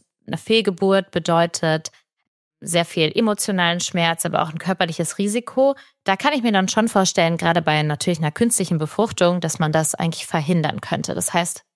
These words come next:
es ist irgendwie schon immer so ein krasses Abwägen.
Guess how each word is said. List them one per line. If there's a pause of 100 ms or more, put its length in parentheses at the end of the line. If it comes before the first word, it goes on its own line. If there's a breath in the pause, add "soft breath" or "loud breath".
(400)
es
ist
irgendwie
schon
immer
so
ein
krasses
Abwägen.